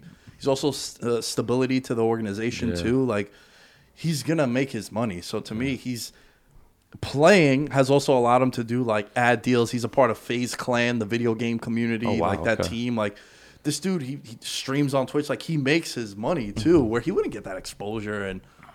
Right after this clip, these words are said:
Speaker 1: on a school bus in, in the Midwest.
Speaker 2: Yeah, like, I don't know how many baseball players have really transcended into, like,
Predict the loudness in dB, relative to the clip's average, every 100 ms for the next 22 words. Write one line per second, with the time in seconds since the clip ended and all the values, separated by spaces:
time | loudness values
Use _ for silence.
0 | -10 -10 -8 -10 -8 -6 -4 0 0 0
1 | -6 -10 -10 -8 -6 -6 -4 -4 -4 -2
2 | -2 -2 -2 -4 -2 -2 -4 -6 0 4
3 | 6 6 6 4 4 4 4 2 2 4
4 | 4 4 4 4 2 2 4 4 6 4
5 | 0 -2 0 0 -2